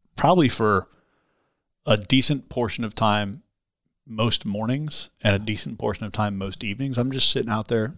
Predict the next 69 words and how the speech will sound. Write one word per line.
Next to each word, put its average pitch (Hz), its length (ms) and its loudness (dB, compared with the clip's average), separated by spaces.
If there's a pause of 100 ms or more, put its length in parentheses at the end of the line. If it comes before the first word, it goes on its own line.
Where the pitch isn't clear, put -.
(120)
drinking 113 240 -2
a - 20 -6
cup 107 160 0
of 101 60 -4
coffee 113 480 0
or 90 180 -2 (240)
maybe 104 220 -4
drinking 113 240 -4
a 107 40 -10
beer 110 200 -4
in 104 80 -6
the 113 100 -10
evenings 107 400 -6
and 107 80 -10
just, 101 160 -4
like, 98 160 -2
enjoying 101 320 -10
the 104 80 -12
weather. 101 320 -4 (400)
And 135 80 4
it's 131 120 4
amazing 160 320 6
to 135 40 6
me 127 80 4
how 147 240 4
many 156 180 6
of 120 100 4
my 123 160 4
neighbors 117 360 2
I 113 120 -2
just 104 240 -2
talk - 300 2
to 107 240 -4 (480)
because 147 280 6
they 135 100 6
walk 170 320 6
by 151 180 8
and 135 120 4
they 123 100 6
look 139 220 4
up 160 140 4
and 147 100 4
they 123 100 4
see - 160 4
you, 165 120 4
and 135 120 2
then 147 80 4
they 170 80 6
have 156 120 6
to 127 80 2
say 180 200 6
something 107 340 0
'cause 110 140 -4
it's 110 140 -6
really 143 160 6
awkward 135 340 6
if 110 100 0
they 120 100 4
just 117 240 0
look 117 180 2
up 123 260 0
and 117 160 0
then, 113 100 -4
like, 107 260 2
act 110 220 0
like 113 160 -2
you 113 80 -4
don't 101 180 -6
exist. - 500 -2